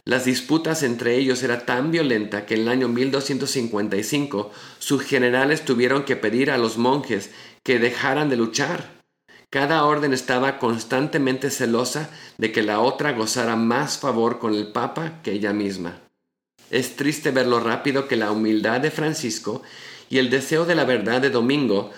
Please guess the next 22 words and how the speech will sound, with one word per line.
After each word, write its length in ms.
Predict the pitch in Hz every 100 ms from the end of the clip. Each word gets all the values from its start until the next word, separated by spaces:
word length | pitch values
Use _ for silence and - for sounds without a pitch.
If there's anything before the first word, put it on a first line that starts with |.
| - -
fueron 320 | - 143 165
dejados 500 | 151 147 135 123 135
de 100 | 127
lado 460 | 113 117 135 175 180 - -
por 160 | 117 107
las 240 | 110 -
órdenes 460 | 104 131 139 143 139
que 100 | 110
dieron 340 | 110 110 113
lugar. 420 | 110 98 87 - - _ _ _ _
Debido 480 | - 120 139 147 165
al 160 | 123 120
favor 420 | 131 113 127 -
papal 520 | 151 147 117 110 120
que 120 | 117
gozaban, 600 | 104 104 - 135 117 101 104
los 160 | 110
monjes 380 | 123 139 165 139
de 100 | 123
ambas 320 | 120 139 151
órdenes 440 | 104 120 104 110 110
comenzaron 720 | 117 113 113 131 127 143